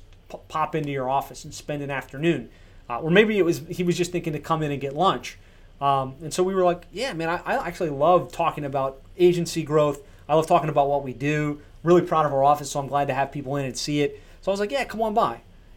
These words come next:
And, uh, he jumped on a plane. He showed up at the office in the morning, and we, we spent the day together, and we, we talked, we showed him our agency, we showed him our processes,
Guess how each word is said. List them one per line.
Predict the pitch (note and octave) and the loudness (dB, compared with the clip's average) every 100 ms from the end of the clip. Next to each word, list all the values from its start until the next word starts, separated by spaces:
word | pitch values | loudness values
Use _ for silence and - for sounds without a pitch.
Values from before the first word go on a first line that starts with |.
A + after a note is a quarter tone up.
| - | -2
And, | D#3 D#3 | 0 4
uh, | D3 C#3 | 4 4
he | D3+ | 2
jumped | F3 F#3 | 2 4
on | F#3+ | 4
a | F#3 | 2
plane. | F3+ E3+ E3 E3+ E3 | 2 2 2 0 0
He | C3+ | -4
showed | - F3 E3+ | 0 4 4
up | E3 E3 | 2 0
at | |
the | E3 | -2
office | D#3 D#3 D#3 D#3+ D#3+ - - - | 2 2 2 0 0 -8 -16 -8
in | D3+ | -4
the | D3 | 0
morning, | F3 B3 D#3+ D3 C#3 - - - | 2 4 2 0 -6 -20 -20 -6
and | D3+ E3 | -4 0
we, | D#3 D#3+ | 0 0
we | E3 D#3+ | -2 -4
spent | - G#3+ | -2 -2
the | G#3+ | 2
day | F3 G3 | 4 4
together, | F#3+ B2 F#2+ F#2+ | 4 0 -8 -10
and | B2+ | -10
we, | C#3+ D3 C#3+ | -6 -4 -4
we | D3 D3 C3+ | -6 -10 -8
talked, | D#3+ D3 - | -4 -4 -6
we | F#3 C#3+ | -10 -6
showed | - E3+ | 2 2
him | D3 | 2
our | C#3 C#3+ | 0 2
agency, | F#3+ F3 F3 F3+ E3+ | 2 -2 -4 -2 0
we | D#3 C3+ | 0 -4
showed | - C#3+ | -6 -4
him | C3 | -4
our | B2 | -6
processes, | - F3+ E3+ E3 D#3 E3 D3+ D3 | -2 0 0 -2 -6 -2 -2 -4